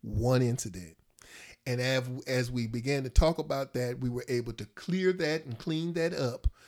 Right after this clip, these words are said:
with the adults who felt offended, as well as understand where my son was.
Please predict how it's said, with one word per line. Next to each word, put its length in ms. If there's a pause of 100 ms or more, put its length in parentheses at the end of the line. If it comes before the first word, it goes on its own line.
(180)
with 180
the 120
adults 400
who 140
felt 260
offended, 500 (520)
as 240
well 320
as 280
understand 760 (200)
where 320
my 200
son 340
was. 440